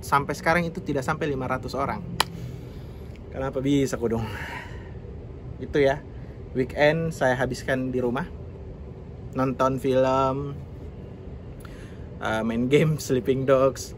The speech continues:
karena banyak misinya ternyata. Oke, teman-teman, itu mencoba lucu yang saya bikin kontennya. Semoga teman-teman suka. Ini konten pertama, jadi mohon maaf kalau berantakan, Ki. Terima kasih sudah menonton.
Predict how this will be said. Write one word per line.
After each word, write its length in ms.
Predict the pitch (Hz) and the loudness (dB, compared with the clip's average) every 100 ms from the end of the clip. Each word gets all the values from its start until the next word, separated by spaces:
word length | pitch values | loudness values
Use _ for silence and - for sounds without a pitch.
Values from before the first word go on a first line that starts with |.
| - | -2
karena 240 | 117 120 | 0 2
banyak 240 | 123 123 101 | 4 2 0
misinya 400 | 117 120 113 110 | -2 -2 -2 -2
ternyata. 460 | 104 104 110 - - - - - - | -4 -6 -8 -12 -12 -12 -12 -12 -4
Oke, 240 | 135 151 147 | 0 2 2
teman-teman, 480 | 139 135 139 143 | 0 -2 -4 -4
itu 400 | 131 - 143 151 151 - - - | -6 -4 0 0 -4 -12 -12 -6
mencoba 400 | 127 123 123 120 | -4 0 2 2
lucu 320 | 110 107 - 113 | 0 -2 -4 -4
yang 240 | 107 107 | -4 -4
saya 400 | 104 104 107 104 - - - - - 110 | -4 -2 -2 -4 -6 -14 -14 -14 -8 -8
bikin 320 | - 113 143 135 - - - - - - - - - - - - | -6 -6 -6 -10 -12 -14 -12 -12 -12 -12 -12 -12 -12 -12 -10 -6
kontennya. 560 | 117 110 107 110 143 - | -4 -2 -2 -2 -4 -6
Semoga 320 | - 110 107 | -6 -4 -2
teman-teman 400 | 107 107 104 107 | -2 -4 -4 -4
suka. 240 | 104 104 113 | -4 -4 -4
Ini 160 | 120 | -2
konten 320 | 113 104 107 | -2 -4 -4
pertama, 400 | - - 104 113 | -4 -6 -6 -4
jadi 320 | 117 104 107 107 | -4 -4 -4 -4
mohon 240 | 110 117 | -2 -2
maaf 320 | 110 110 117 | -2 -2 -4
kalau 240 | - 104 104 | -2 -2 0
berantakan, 640 | 104 104 101 92 110 113 127 | -2 -2 -2 -4 -4 -4 -2
Ki. 400 | 139 143 143 147 - - - - - - - - - | -2 0 -2 -4 -8 -10 -10 -10 -10 -10 -8 -6 -4
Terima 320 | 120 113 113 | -2 0 0
kasih 240 | 110 123 | 0 0
sudah 160 | 117 107 | 0 0
menonton. 640 | 107 110 107 131 135 135 | 0 0 2 2 2 -4